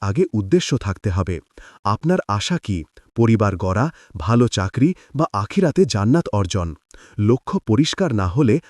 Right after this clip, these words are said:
আশা পূরণ অসম্ভব। কৌশল, স্মার্ট গোল সিস্টেম ব্যবহার করুন। স্পেসিফিক, লক্ষ্য স্পষ্ট করুন। মেজারেবল, কতটুকু অর্জন করবেন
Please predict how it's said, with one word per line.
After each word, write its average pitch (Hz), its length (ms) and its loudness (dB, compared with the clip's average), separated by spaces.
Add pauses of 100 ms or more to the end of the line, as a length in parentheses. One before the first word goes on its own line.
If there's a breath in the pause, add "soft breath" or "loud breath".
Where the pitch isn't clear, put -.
(160 soft breath)
আশা 107 280 -2
পূরণ 156 380 0
অসম্ভব। 98 580 -2 (420)
কৌশল, 120 500 4 (380 soft breath)
স্মার্ট 113 460 -2
গোল 110 200 0
সিস্টেম 175 440 -2
ব্যবহার 95 420 -2
করুন। 90 360 -4 (400 soft breath)
স্পেসিফিক, - 720 0 (240 soft breath)
লক্ষ্য 127 400 2
স্পষ্ট - 420 0
করুন। 92 420 0 (400 soft breath)
মেজারেবল, 107 640 2 (280 soft breath)
কতটুকু 107 540 2
অর্জন 101 380 0
করবেন 104 380 0